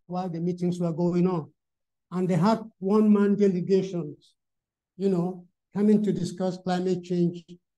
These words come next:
The man must have read something else, you know. And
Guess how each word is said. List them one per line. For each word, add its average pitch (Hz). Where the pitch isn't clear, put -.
The 170
man 196
must 180
have 165
read 180
something 180
else, 165
you 190
know. 180
And 165